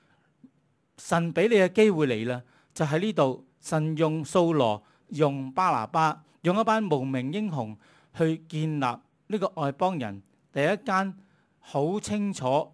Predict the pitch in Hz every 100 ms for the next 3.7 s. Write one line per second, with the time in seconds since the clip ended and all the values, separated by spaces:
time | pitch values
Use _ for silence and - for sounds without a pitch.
0 | _ - - 143 208 - 202 190 127 135
1 | - _ _ _ _ - 208 160 139 175
2 | 160 143 123 135 165 135 127 - _ _
3 | - 151 147 135 131 110 135